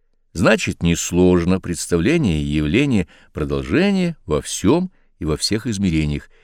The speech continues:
Не ограничивайте явление. Трудно осознавать, что нить пространственного огня протянута в беспредельность, но прекрасна мысль того, кто приобщился к этой необычности.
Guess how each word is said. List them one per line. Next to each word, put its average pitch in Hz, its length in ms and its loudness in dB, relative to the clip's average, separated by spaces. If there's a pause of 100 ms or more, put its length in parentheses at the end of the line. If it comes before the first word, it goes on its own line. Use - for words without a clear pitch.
(160)
Не 127 260 4
ограничивайте 139 1080 2
явление. 98 460 -2 (1700)
Трудно 185 420 4
осознавать, 92 680 2
что 87 400 0
нить 101 400 2
пространственного 101 1120 2
огня 95 480 2 (320)
протянута 92 680 2
в 85 60 2
беспредельность, 92 880 0 (500)
но 101 260 6
прекрасна 156 800 4
мысль 151 440 2
того, 135 440 6
кто - 220 0
приобщился 110 840 0
к - 80 -4
этой 143 200 -4
необычности. 113 760 -6